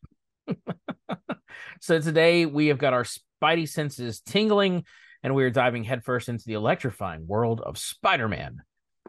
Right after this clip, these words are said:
Across the Universe. No, excuse me, Across Spider-Verse. I, I, I keep getting Across the Universe stuck in my head, that, that Beatles movie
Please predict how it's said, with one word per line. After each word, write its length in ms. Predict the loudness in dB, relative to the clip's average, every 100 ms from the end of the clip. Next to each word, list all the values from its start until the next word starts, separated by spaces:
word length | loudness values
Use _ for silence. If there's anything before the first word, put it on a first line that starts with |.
| _
Across 400 | -8 -4 -4 -4
the 80 | -4
Universe. 720 | -2 -2 -4 -8 -10 -12 -14 _ _ -2
No, 160 | 0
excuse 260 | 0 0 -2
me, 80 | -2
Across 380 | 0 0 0
Spider-Verse. 600 | 0 2 4 2 -2 -6 -14 -20 -20 -6
I, 60 | -2
I, 260 | 0 -2 -2
I 80 | -2
keep 240 | 0 -2
getting 220 | 2 2 2
Across 340 | 4 4 4
the 100 | -2
Universe 460 | -2 -2 0 0 0
stuck 240 | -2 -2
in 80 | -4
my 140 | -4
head, 420 | -2 -2 -2 -4
that, 220 | -4 -4 -4
that 200 | -6 -6
Beatles 360 | -4 -2 -2
movie 340 | -2 -2 -2